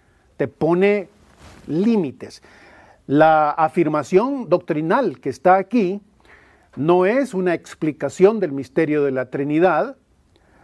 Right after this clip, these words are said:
más bien es una manera en la que los padres de la iglesia nos dicen, "Dentro de este espacio estás bien hablando de la Trinidad.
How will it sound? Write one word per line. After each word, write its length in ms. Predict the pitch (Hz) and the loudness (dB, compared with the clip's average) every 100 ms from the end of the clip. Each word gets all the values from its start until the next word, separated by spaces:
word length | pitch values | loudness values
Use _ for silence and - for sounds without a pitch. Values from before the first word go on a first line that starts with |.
| _ _ _ 160 156 | _ _ _ -14 -12
más 320 | 156 151 202 202 | -2 0 2 2
bien 400 | 240 214 226 - | 0 0 -4 -6
es 460 | 175 175 - - - _ | -2 -2 -2 -14 -20 _
una 260 | 170 175 196 | -2 0 0
manera 580 | 190 180 175 175 214 202 | -2 0 2 2 0 -2
en 100 | 160 | -2
la 120 | 147 | -4
que 420 | - 147 143 139 | -2 0 0 -2
los 180 | 131 135 | -4 -4
padres 420 | - 127 139 175 | 0 0 0 -2
de 100 | 185 | 0
la 80 | 190 | 0
iglesia 480 | 185 185 175 196 202 | 2 2 2 -2 -4
nos 180 | 160 131 | -4 -4
dicen, 520 | 160 151 180 180 - - - - - | -4 2 2 2 -4 -16 -20 -20 -4
"Dentro 500 | 131 165 160 156 151 | 2 2 0 -2 0
de 420 | 147 160 190 226 | -2 0 2 2
este 600 | 254 - 240 226 220 165 | 0 -4 0 0 0 -4
espacio 760 | 160 - 240 269 - 160 185 208 _ _ _ _ | -10 -2 0 0 -2 -4 -2 -6 _ _ _ _
estás 340 | 135 - 180 151 | -12 0 0 2
bien 300 | 170 196 190 | 2 2 -2
hablando 400 | 151 156 156 151 | -2 -2 0 -2
de 80 | 139 | -2
la 120 | 135 | -4
Trinidad. 460 | 120 123 117 85 | -6 -6 -6 -10